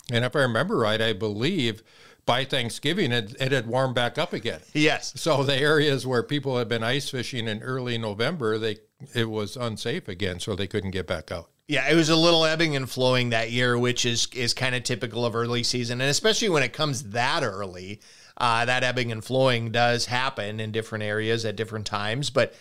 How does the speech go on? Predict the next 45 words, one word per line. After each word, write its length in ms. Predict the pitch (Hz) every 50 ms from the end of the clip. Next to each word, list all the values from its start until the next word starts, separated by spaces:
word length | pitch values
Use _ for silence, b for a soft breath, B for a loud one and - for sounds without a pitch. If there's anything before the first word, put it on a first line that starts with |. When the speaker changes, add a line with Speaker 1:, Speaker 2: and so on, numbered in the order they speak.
| B B B B
Speaker 2:
nonetheless, 680 | 147 160 165 185 202 226 233 202 160 139 123 117 - 147
it's 160 | 135 117 139
a, 80 | 135
just 320 | 123 110 143 147 135 - -
a, 280 | 156 135 123 110 - b b b b b b b -
kind 140 | - 165 170
of 60 | 160
a 40 | 165
reminder, 540 | 156 147 135 131 127 123 123 113 95 - - _ _ _ -
you 100 | 113 117
know, 300 | 120 120 123 123 120 b b b b b
the 120 | - 117 113
leaves 320 | 110 127 127 131 120 131
are 100 | 135 120
turning. 360 | - - 117 117 107 98 82 -
And 160 | - 123 139
I, 100 | 143 147
and 220 | 143 165 170 165 156
I 200 | 147 156 165 160
gotta 220 | 156 160 147 147
imagine 380 | 139 143 139 139 139 147 147 135
down 260 | 123 123 127 131 131
in, 180 | 131 127 127 -
in 240 | 131 131 127 127
our 180 | 123 120 123 131
listeners', 640 | 131 135 135 127 - 143 135 131 131 131 123 - B B B B B B B B - -
uh, 280 | 123 120 117 117 117
home 440 | - - - - 156 160 165 156 156
area 480 | 156 123 131 151 156 151 143 135 131 120
there 280 | 135 131 131 131 131
in 140 | 127 123 120
South 280 | - - 123 117 117 -
Dakota, 340 | 117 - - 131 123 123
they're 180 | 113 117 123 135
getting 520 | 127 123 147 147 - - 143 139 139 - _ _ _ _ _ -
a 100 | 131 131
start 480 | - - - - 151 135 120 101 - -
of 140 | 117 117 113
some 200 | - 127 120 120
of 60 | 113
those 200 | 120 117 110 101
leaves 240 | 110 123 123 113 -
turning. 240 | - 139 131 127 117
But 180 | 120 - b b b b b b b b b b _
folks, 480 | - 175 165 160 - - - - -